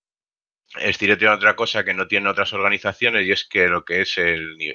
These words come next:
la jerarquía de Stire no es siempre la misma. Mira, Chavo ha sido ceo de Stire, yo he sido ceo. Bueno, eh, Neo es ceo porque es el que la fundó y decidimos en su momento, porque los decidimos los miembros, ¿eh? No lo decidió él,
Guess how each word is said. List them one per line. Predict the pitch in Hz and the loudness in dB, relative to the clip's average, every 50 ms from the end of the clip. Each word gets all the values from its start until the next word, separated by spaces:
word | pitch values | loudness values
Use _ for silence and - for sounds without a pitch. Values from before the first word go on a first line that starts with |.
| - 78 78 | -8 -6 0
la | 78 80 80 | 0 2 2
jerarquía | - - 80 80 80 - - 104 110 113 113 | 2 2 0 0 0 2 2 4 4 6 6
de | 113 110 | 4 2
Stire | - - 135 127 131 - - _ _ _ _ _ _ _ _ _ _ _ _ _ _ _ | 2 0 2 4 4 2 2 _ _ _ _ _ _ _ _ _ _ _ _ _ _ _
no | 98 98 104 | -2 0 0
es | 101 | 2
siempre | - 131 127 101 98 90 | 2 2 2 2 2 2
la | 80 85 | 2 4
misma. | 107 135 135 113 90 85 87 | 2 0 0 2 0 0 2
Mira, | 101 113 90 82 | 2 2 2 2
Chavo | - - 110 113 131 | 2 2 4 4 6
ha | 135 - | 4 4
sido | - 143 107 90 | 2 2 0 0
ceo | - - 123 107 85 76 - _ _ - | 2 2 2 2 2 0 -4 _ _ -6
de | 95 87 85 | -4 -4 -4
Stire, | - - - 85 76 76 76 67 - | -4 -4 -6 -6 -6 -6 -8 -6 0
yo | - 110 117 127 139 | 4 6 6 6 6
he | 127 | 4
sido | - - 120 92 85 - | 2 0 -4 -4 -4 0
ceo. | - 117 101 82 - _ _ _ _ _ _ _ _ _ | 2 2 2 2 -2 _ _ _ _ _ _ _ _ _
Bueno, | - 117 120 104 90 85 80 80 | 2 4 4 4 4 2 0 -2
eh, | 80 80 80 80 80 82 | -2 0 0 0 0 2
Neo | 98 113 117 123 127 | 4 4 6 6 4
es | 117 - - | 4 2 2
ceo | 123 120 120 123 131 123 | 4 4 6 4 2 2
porque | - 110 98 - 95 90 90 90 90 87 90 95 | -2 -4 -4 0 2 4 4 4 4 4 4 2
es | 98 - | 2 2
el | 117 107 | 0 2
que | - 104 | 2 2
la | 104 104 | 2 2
fundó | - - 107 104 101 117 127 127 | 0 -6 -8 0 2 4 4 4
y | 117 107 | 4 4
decidimos | 98 98 95 - 98 95 101 107 107 - | 2 0 0 -2 -4 -4 -2 -2 -2 -2
en | 117 110 | -2 -4
su | - - 110 | -4 -4 -2
momento, | 107 101 101 110 117 110 135 135 | -2 0 0 0 0 0 -2 0
porque | 117 110 95 98 | 0 0 2 4
los | 95 92 87 | 2 2 2
decidimos | 90 87 - 85 90 104 127 131 101 | 0 -4 -4 -4 -4 0 0 0 0
los | 92 87 82 | 0 -2 -2
miembros, | 85 101 127 143 120 - 82 - - 113 | -2 -2 -2 -2 -2 -6 -6 -4 -2 -2
¿eh? | 123 | 0
No | 123 95 | 0 0
lo | 90 98 | 0 -2
decidió | 104 - - 98 90 90 82 78 | -2 -4 -6 -4 -2 0 0 2
él, | 82 101 - | 0 0 -2